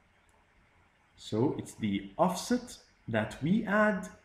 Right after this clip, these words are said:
plus the base address in S three to get the stored, the stored item and load it into T zero. So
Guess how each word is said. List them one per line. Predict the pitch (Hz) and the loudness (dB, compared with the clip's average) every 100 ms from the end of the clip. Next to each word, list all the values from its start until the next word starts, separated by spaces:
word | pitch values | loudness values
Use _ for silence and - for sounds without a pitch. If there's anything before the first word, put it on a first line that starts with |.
| _ - | _ 0
plus | 147 123 - - | 2 2 -4 -10
the | 120 113 104 92 - _ _ 113 | -6 0 0 -2 -6 _ _ 0
base | 143 190 - - | 4 4 4 0
address | 147 113 101 - - | -2 0 -2 -2 -4
in | 113 113 | -6 -4
S | 156 - | -6 -6
three | - 160 170 165 - _ _ _ _ | -4 -2 -2 -6 -12 _ _ _ _
to | - 104 98 - 101 | -4 -2 0 -2 2
get | 147 156 - - - _ _ _ _ 101 | 2 2 -2 -14 -20 _ _ _ _ -2
the | 107 104 90 - _ | 2 2 0 -6 _
stored, | - - 196 226 240 254 208 - - _ - | -16 -2 4 6 6 6 2 -8 -20 _ -8
the | 101 | -6
stored | 95 - - 170 196 208 226 208 - - _ 147 | -6 -10 -4 4 6 6 6 2 -6 -18 _ 0
item | 185 185 214 208 170 | 0 2 0 0 0
and | 165 165 139 147 | 0 0 0 2
load | 165 170 | 4 4
it | 165 - - | 2 0 -6
into | 147 147 - 147 143 - - - | -4 -4 0 0 0 -4 -14 -6
T | 123 127 127 - - | -2 0 -2 -6 -14
zero. | 95 92 - - - _ _ _ _ _ _ - _ _ _ _ - | -6 -4 -4 -8 -14 _ _ _ _ _ _ -20 _ _ _ _ -20
So | - 95 92 135 | -10 -4 -2 -2